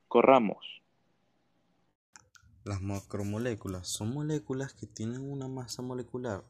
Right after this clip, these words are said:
Speaker 2: elevada, formadas por un gran número de átomos. Generalmente se pueden describir como la repetición de una o unas pocas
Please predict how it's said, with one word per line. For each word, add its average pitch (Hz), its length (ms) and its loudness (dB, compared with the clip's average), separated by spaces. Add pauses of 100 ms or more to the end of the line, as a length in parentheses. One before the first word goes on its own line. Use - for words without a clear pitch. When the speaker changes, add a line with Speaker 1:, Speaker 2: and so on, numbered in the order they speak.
Speaker 2:
elevada, 95 540 -4 (400)
formadas 113 520 -4
por 101 180 -4
un 101 140 -4
gran 107 280 -4
número 110 340 -4
de 90 60 -6
átomos. 80 560 -12 (400)
Generalmente 110 880 -4
se 104 160 -6
pueden 104 560 -4
describir 107 580 -4
como 110 220 -4
la 98 120 -2
repetición 95 800 -6
de 95 160 -2
una 123 320 -4
o - 80 -8
unas 95 240 -8
pocas 107 400 -6